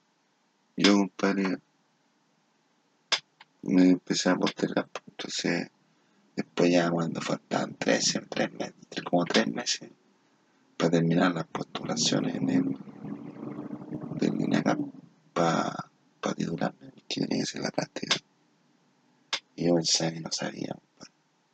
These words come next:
Yo pensaba que no sabía, entonces no quería hacer la práctica. Yo dije, "Ah, voy a dejar la práctica ahí nomás. Y no voy a hacer la,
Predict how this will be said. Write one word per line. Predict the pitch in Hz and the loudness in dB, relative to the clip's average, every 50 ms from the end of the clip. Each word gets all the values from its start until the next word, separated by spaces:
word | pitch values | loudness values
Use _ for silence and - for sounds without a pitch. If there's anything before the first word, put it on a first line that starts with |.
| _ _ _ _ _ _ _ _ _ _ _ _ _ _ _ _ _ _ _ - - - - - _ _ _ _ _ _ - | _ _ _ _ _ _ _ _ _ _ _ _ _ _ _ _ _ _ _ -12 -10 -10 -10 -10 _ _ _ _ _ _ -4
Yo | - 80 | -4 -4
pensaba | 78 - - - - 50 | -2 -2 -2 -2 -2 -2
que | |
no | - - | -4 -4
sabía, | - - - - | -4 -2 -4 -4
entonces | - - - - - - - 50 50 50 - - - _ _ _ _ _ _ _ _ _ _ - | -4 -4 -2 2 2 2 2 0 -2 -4 -6 -8 -12 _ _ _ _ _ _ _ _ _ _ -6
no | - 76 82 | -4 -2 -2
quería | 85 - 87 85 | -2 -2 -2 -2
hacer | - - - - - | -2 -4 -6 -8 -10
la | - | -12
práctica. | - - - - - 98 92 - _ _ - - - _ _ _ _ _ _ | -12 -12 -10 -8 -8 -10 -10 -12 _ _ -12 -12 -12 _ _ _ _ _ _
Yo | - 90 | 2 4
dije, | 92 92 - - 90 90 87 - - | 4 4 6 4 4 4 2 0 -4
"Ah, | - - 95 95 92 90 87 | -2 -2 0 0 0 0 0
voy | 85 85 | 0 -2
a | 85 | -4
dejar | - - - - - | -6 -10 -12 -14 -14
la | - - - | -14 -14 -16
práctica | - - - _ - - - | -20 -20 -18 _ -14 -12 -10
ahí | 50 50 50 | -8 -8 -8
nomás. | 50 50 50 50 - 50 - _ _ _ _ _ _ _ _ _ _ _ _ _ _ _ _ _ - | -8 -10 -12 -12 -14 -14 -18 _ _ _ _ _ _ _ _ _ _ _ _ _ _ _ _ _ -14
Y | - - | -8 -6
no | - 50 | -4 -2
voy | 50 - | -2 -2
a | |
hacer | - - - 50 50 - | -2 -4 -4 -4 -4 -4
la, | - - | -6 -8